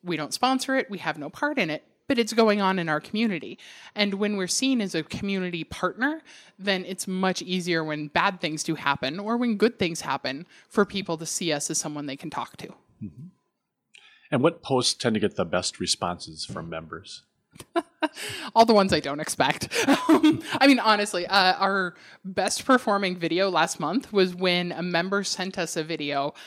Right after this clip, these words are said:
Speaker 1: of a couple of moose wandering around one of our branches. It, you know, I, I can want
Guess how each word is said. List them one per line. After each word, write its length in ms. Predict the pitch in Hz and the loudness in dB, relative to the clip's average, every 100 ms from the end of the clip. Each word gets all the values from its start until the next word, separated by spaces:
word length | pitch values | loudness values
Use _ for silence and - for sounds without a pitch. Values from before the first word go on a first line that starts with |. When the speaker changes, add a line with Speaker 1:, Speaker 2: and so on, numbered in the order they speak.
| - | -6
Speaker 1:
of 140 | 180 | -2
a 40 | 180 | -2
couple 320 | - 196 190 | -2 -2 0
of 160 | 180 175 | 0 -2
moose 420 | 175 190 175 - | -2 -2 -2 -2
wandering 440 | 156 160 170 160 165 | 0 2 2 0 0
around 280 | 160 160 | 0 0
one 120 | 165 160 | 2 2
of 80 | |
our 100 | 160 | 4
branches. 640 | 160 147 143 - 107 - - _ _ _ _ _ _ - - - - _ - - - | 2 0 -4 -8 -8 -8 -10 _ _ _ _ _ _ -20 -20 -20 -20 _ -20 -18 -2
It, 200 | 269 - | -2 -2
you 180 | 269 320 | 2 6
know, 240 | 302 294 262 | 8 8 8
I, 200 | 240 - | 4 6
I 100 | 247 | 4
can 260 | - 320 214 | 4 4 4
want 380 | 185 185 262 | 6 6 6